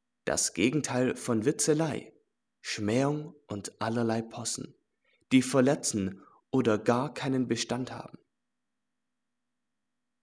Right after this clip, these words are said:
"Dass ihr wisset, wie", lesen wir dann weiter.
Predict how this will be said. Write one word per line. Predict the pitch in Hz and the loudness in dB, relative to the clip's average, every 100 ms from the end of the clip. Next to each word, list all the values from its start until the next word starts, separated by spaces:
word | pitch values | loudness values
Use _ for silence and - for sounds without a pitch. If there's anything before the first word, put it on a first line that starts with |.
| _ _ _ _ _ _ _ _ _ _ _ _ _ _ _ _ _ _ _ _ _ _ _ _ _ _ _ _ _ | _ _ _ _ _ _ _ _ _ _ _ _ _ _ _ _ _ _ _ _ _ _ _ _ _ _ _ _ _
"Dass | - 165 - - | 2 2 2 2
ihr | 165 147 | 4 6
wisset, | 156 160 170 - - | 6 4 0 -4 -10
wie", | 143 143 - - - _ _ _ _ _ _ _ | -2 -2 -2 -12 -20 _ _ _ _ _ _ _
lesen | 101 104 110 110 | -4 -2 -2 0
wir | |
dann | 113 123 113 | 0 0 -4
weiter. | 104 - - | -8 -12 -20